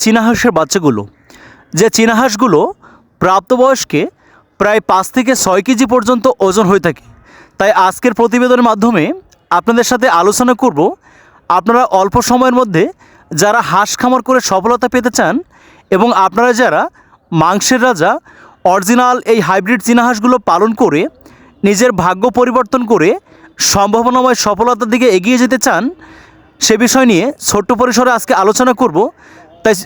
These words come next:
ভিডিওটা স্কিপ না করে পুরো ভিডিও জুড়েই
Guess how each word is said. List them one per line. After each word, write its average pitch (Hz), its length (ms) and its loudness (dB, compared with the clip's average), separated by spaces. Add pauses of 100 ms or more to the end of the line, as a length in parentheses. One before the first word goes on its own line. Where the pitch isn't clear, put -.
(100)
ভিডিওটা 220 300 2 (160)
স্কিপ 233 180 -2 (120)
না 185 60 0 (120)
করে 180 200 2 (520)
পুরো 220 160 4 (120)
ভিডিও 226 280 2
জুড়েই 226 260 2